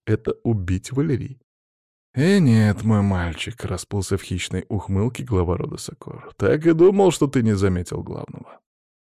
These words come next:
Виктор и тут подстраховался. Он ведь прямо тебе сказал, что не станет рассматривать в качестве жены никакую другую девушку. «Но он последний из рода», — нахмурился Влад. «И что?» — фыркнул глава рода Сокор.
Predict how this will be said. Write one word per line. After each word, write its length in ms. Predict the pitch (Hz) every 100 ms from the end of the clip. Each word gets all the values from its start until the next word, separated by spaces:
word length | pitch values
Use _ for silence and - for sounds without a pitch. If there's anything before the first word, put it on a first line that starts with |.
| _ _ _
Виктор 500 | 92 92 104 - 139
и 40 |
тут 220 | 120 151 -
подстраховался. 1040 | - - 127 117 98 90 85 - - - -
Он 240 | 107 143
ведь 200 | 170 -
прямо 340 | 170 170 113 98
тебе 240 | 95 95
сказал, 400 | - 98 101 127
что 160 | - 101
не 100 | 95
станет 400 | - 101 92 90
рассматривать 600 | 90 95 - 98 90 -
в 100 | -
качестве 480 | - 87 - - 101
жены 240 | 104 135
никакую 480 | 160 127 117 104 127
другую 400 | 147 139 143 156
девушку. 580 | 151 113 87 - - _ _ _ _ _ _ _ _ _ _ _ -
«Но 220 | 113 92
он 120 | 87
последний 520 | - 92 101 95 101
из 100 | 120
рода», — 400 | 151 135 147 175 _ _
нахмурился 580 | - 90 92 85 - -
Влад. 200 | - - _ _ _ _ _ _ _ _ -
«И 160 | 170
что?» — 500 | 120 - - - 156 -
фыркнул 560 | _ - 110 - - 92
глава 320 | 95 95 95
рода 180 | 95 92
Сокор. 460 | - 110 - -